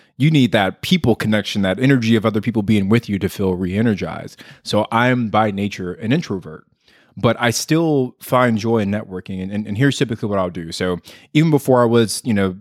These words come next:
Tony J Robinson from the Bigger Pockets Real Estate Rookie Podcast, and I was just going to meetups as Tony Robinson, right? With the "Nobody listens to my podcast" podcast. Um, I would go into a room and I would find a group of people. And all I would say is, like,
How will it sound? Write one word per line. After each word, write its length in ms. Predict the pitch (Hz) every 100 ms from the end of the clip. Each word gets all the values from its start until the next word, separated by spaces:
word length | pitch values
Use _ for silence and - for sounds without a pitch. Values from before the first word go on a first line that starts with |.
| _ -
Tony 200 | 123 117
J 140 | 113
Robinson 480 | 104 101 104 - 104
from 140 | 107
the 40 | 98
Bigger 200 | 104 101
Pockets 320 | 101 95 -
Real 100 | 101
Estate 180 | 104 90
Rookie 220 | 107 170
Podcast, 520 | 107 92 - 92 90
and 80 | 98
I 20 |
was 100 | 95
just 160 | 95 -
going 140 | 107
to 60 | 101
meetups 400 | 92 113 101 -
as 100 | 90
Tony 300 | - 131 123
Robinson, 640 | 92 90 90 87 101 110
right? 260 | 101 95 113
With 180 | 101 -
the 280 | 92 90 - - -
"Nobody 340 | 110 120 113
listens 300 | 110 139 131 -
to 60 |
my 140 | 101 98
podcast" 560 | 92 90 - 90 87
podcast. 580 | - 90 - 90 101 - - - _
Um, 480 | 95 95 92 92 104 -
I 80 |
would 160 | 113 110
go 160 | 117 113
into 240 | 113 110
a 40 |
room 520 | 98 127 165 123 104 -
and 180 | 101 98
I 100 | 95
would 180 | 95
find 260 | - 110 113
a 60 | 107
group 180 | 110
of 80 | 101
people. 480 | - 170 104 95 98 _ _ -
And 100 | 131
all 160 | 190 233
I 60 |
would 120 | 190
say 120 | - 185
is, 160 | 143
like, 260 | 139 120